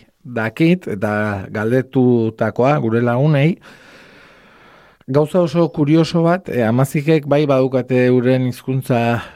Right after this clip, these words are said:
propioa, tamazik, e, izena duena, baina orain gutxira arte, o, e, hogeigarren mende amaierara arte, hau da, orain dela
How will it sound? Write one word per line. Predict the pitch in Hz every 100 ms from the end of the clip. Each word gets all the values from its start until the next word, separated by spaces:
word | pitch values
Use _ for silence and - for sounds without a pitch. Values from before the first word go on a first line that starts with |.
| - -
propioa, | 127 127 127 123 120 170
tamazik, | - 131 123 120 120 - 160 127 - - _ _ _ -
e, | 107 101 98 98 - - -
izena | 120 - 120 117
duena, | 113 120 151 131 175 - _ _ _ _ _ _ _ _ _ _ _ _ _ _ _ _
baina | 123 127 127 131 131 127 123 120 123 - - _ _ -
orain | 127 127 147 175 175
gutxira | 143 151 - 170 143
arte, | 127 123 - 165 175 196 _ _ - -
o, | 113 107
e, | 107 104 104 101
hogeigarren | 101 101 123 147 156 143 143 139
mende | 135 143 151 147
amaierara | 123 123 139 143 139 120 117 113 107 107 104
arte, | 104 - - 151 147 180
hau | 101 104
da, | 110 110
orain | 101 101 117
dela | 123 127 131